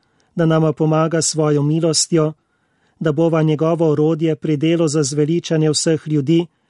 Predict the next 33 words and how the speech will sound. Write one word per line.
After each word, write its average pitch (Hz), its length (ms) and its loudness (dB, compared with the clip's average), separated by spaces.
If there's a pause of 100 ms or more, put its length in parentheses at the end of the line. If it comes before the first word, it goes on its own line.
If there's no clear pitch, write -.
(160)
zlasti 160 540 0
najinih 156 580 0
najbližjih. 143 840 -2 (1040)
Po 147 120 0
teh 147 220 0
besedah 151 520 0
se - 120 0
je 151 60 4
možakar 147 560 0
vrnil 151 360 0
v 143 40 -4
klop 160 420 -2 (520)
in 175 120 -2
sodeloval 156 640 0
pri 165 180 -2
maši 147 400 0
do 143 140 -2
konca. 147 560 -2 (1300)
Po 160 140 0
maši 147 380 0
se 160 180 0
mi 160 60 2
je 151 60 2
v 139 40 0
zakristiji 151 680 0
opravičil 156 680 0
za 147 160 0
dejanje, 151 560 2
ki 156 160 -4
ga 147 120 0
je 143 100 -2
storil, 151 580 0
rekoč, 156 640 -4